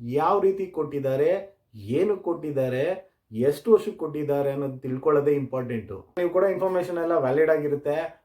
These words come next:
but, ಆ, ತುಂಬ ಜನ ನೋಡಲ್ಲ ಅಲ್ವಾ ಸರ್, ವ್ಯೂಸ್ ಬರಲ್ಲ ಅಲ್ವಾ ಸರ್, ನಿಮ್ಗೇನು ಅರ್ನಿಂಗ್ ಸಿಗಲ್ವಲ್ಲ ಸರ್ ಅಂತ ತುಂಬ ಜನ ಕೇಳ್ತಾ ಇರೋದು. ಈ ವಿಡಿಯೋಗಳನ್ನ ಮಾಡ್ತಾ ಇರೋದು ಒಂದೇ ಉದ್ದೇಶ ಏನಪ್ಪ ಅಂದ್ರೆ, ನಿಮ್ಗೂ ಅವೇರ್‌ನೆಸ್ ಬರ್ಲಿ, ಪ್ರಾಪರ್ಟಿಗಳಲ್ಲಿ ಮೋಸ ಆಗ್ಬಾರ್ದು ಅಂತ ಒಂದೇ ಕಾರಣದಿಂದನೇ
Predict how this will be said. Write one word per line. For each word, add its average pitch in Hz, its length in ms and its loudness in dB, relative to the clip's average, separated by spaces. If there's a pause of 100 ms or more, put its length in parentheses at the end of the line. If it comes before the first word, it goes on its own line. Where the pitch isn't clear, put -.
(100)
but, 139 200 -4
ಆ, 117 300 -2
ತುಂಬ 175 280 -4
ಜನ 180 220 0
ನೋಡಲ್ಲ 156 400 2
ಅಲ್ವಾ 139 240 0
ಸರ್, 139 280 -2
ವ್ಯೂಸ್ 151 380 -4
ಬರಲ್ಲ 147 320 2
ಅಲ್ವಾ 135 240 0
ಸರ್, 139 240 -2
ನಿಮ್ಗೇನು 139 400 -4
ಅರ್ನಿಂಗ್ 143 320 -2
ಸಿಗಲ್ವಲ್ಲ 139 540 0
ಸರ್ 131 220 -4
ಅಂತ 127 200 -4
ತುಂಬ 147 420 -4
ಜನ 143 200 -2
ಕೇಳ್ತಾ 131 420 -4
ಇರೋದು. 123 540 -4
ಈ 214 180 2
ವಿಡಿಯೋಗಳನ್ನ 190 520 4
ಮಾಡ್ತಾ 170 320 -4
ಇರೋದು 160 220 0
ಒಂದೇ 147 320 0
ಉದ್ದೇಶ 160 420 2
ಏನಪ್ಪ 143 360 -2
ಅಂದ್ರೆ, 135 260 -6
ನಿಮ್ಗೂ 160 320 -2
ಅವೇರ್‌ನೆಸ್ 143 500 0
ಬರ್ಲಿ, 123 300 -2
ಪ್ರಾಪರ್ಟಿಗಳಲ್ಲಿ 160 800 2
ಮೋಸ 151 440 0
ಆಗ್ಬಾರ್ದು 147 540 0
ಅಂತ 131 200 -4
ಒಂದೇ 185 440 4
ಕಾರಣದಿಂದನೇ 143 1040 -6